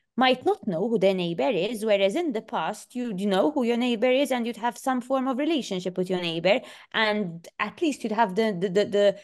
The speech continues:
the knowledge that if you need, uh, I don't know, uh, uh, uh, uh, some milk, you can go knock on the door and the neighbor will help you and then you will help them. There was this sort of reciprocal, um,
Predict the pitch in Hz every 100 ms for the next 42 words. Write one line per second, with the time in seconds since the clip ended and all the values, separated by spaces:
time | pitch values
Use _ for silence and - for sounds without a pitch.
0 | - _ _ _ _ _ _ 190 247 220
1 | 185 180 175 196 180 - 285 226 247 233
2 | 214 202 196 185 202 202 202 202 190 208
3 | 220 185 170 170 202 202 175 - - -
4 | 220 - - 220 - - - - - -
5 | 220 226 311 196 190 254 247 - 220 226
6 | 226 302 302 254 240 220 220 311 220 233
7 | 233 208 226 285 214 202 220 214 220 226
8 | 233 233 240 220 214 208 202 220 247 277
9 | 214 262 262 240 240 240 254 - 220 202
10 | 214 190 233 247 214 202 202 202 208 208
11 | 208 - _ 196 196 202